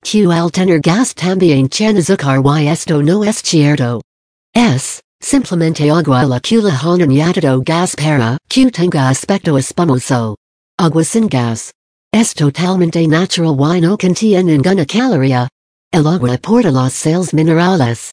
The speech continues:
que ayudan a recuperar los niveles de electrolitos del organismo para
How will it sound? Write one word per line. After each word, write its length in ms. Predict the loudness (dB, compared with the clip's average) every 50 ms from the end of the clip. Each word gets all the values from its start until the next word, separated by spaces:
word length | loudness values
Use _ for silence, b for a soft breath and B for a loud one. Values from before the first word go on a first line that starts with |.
| _ -2
que 160 | 0 0 2
ayudan 420 | 2 2 2 2 2 0 2 2
a 60 | 2
recuperar 640 | 2 2 2 2 0 0 0 2 0 0 0 0 0
los 280 | 0 0 0 0 0 0 0
niveles 560 | 0 0 0 0 0 0 0 0 -2 -2 0
de 140 | 0 2 2
electrolitos 840 | 4 2 2 0 0 -2 0 2 2 2 2 2 2 0 0 0
del 200 | 0 0 2 2
organismo 600 | 2 2 2 2 2 2 2 0 0 0 0 0
para 420 | 0 0 0 0 0 0 0 -2